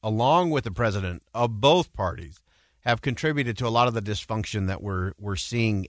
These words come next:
and the incivility we're seeing, uh, in Washington. Uh, my good, uh, friend James Wallner, uh, noted in the Washington Examiner that the Senate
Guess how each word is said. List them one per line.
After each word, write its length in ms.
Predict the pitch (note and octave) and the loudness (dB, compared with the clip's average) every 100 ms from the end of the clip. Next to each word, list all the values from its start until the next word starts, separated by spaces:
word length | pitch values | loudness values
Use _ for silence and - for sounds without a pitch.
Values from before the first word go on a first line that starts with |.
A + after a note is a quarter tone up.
| - | -4
and 220 | G2 F#2+ | -2 0
the 160 | G2+ | 0
incivility 760 | A#2+ A#2+ - F#2+ A2+ C#3 B2 G#2 | 0 0 0 0 2 2 2 0
we're 160 | F#2+ F2 | -2 -4
seeing, 520 | - F#2+ F2 F2+ F#2+ _ _ _ - | -4 -4 -4 -6 -10 _ _ _ -6
uh, 180 | F2+ F#2 | -4 -2
in 240 | G#2+ G#2 | 0 0
Washington. 760 | F#2 F#2+ G2 - F2+ D#2+ E2 D#2 - _ - _ - | 2 2 0 0 -2 -2 -4 -6 -12 _ -20 _ -6
Uh, 120 | G#2+ | 0
my 100 | A2 | 2
good, 320 | C#3+ E3+ A2+ G2+ | 4 2 2 -4
uh, 160 | A#2+ A#2+ | 2 2
friend 260 | - C#3+ A2+ | 4 2 4
James 320 | C#3 C3 G#2 | 2 2 0
Wallner, 580 | G2+ A#2 A#2+ G2+ F2+ F2 _ | 2 2 2 0 -4 -10 _
uh, 240 | G2+ G#2 G2+ | -2 0 2
noted 340 | G#2+ A#2 A2 | 2 2 2
in 100 | G#2 | 0
the 80 | F#2+ | 0
Washington 480 | G#2 A2+ A#2 G2 G2 | 2 2 0 -4 -4
Examiner 600 | E2+ F#2 G#2 G#2 G2 F2+ | -4 -2 -2 0 0 0
that 200 | G2 - | -2 -2
the 120 | G2 | -2
Senate 580 | - - F#3 C3 - | -2 0 2 2 -4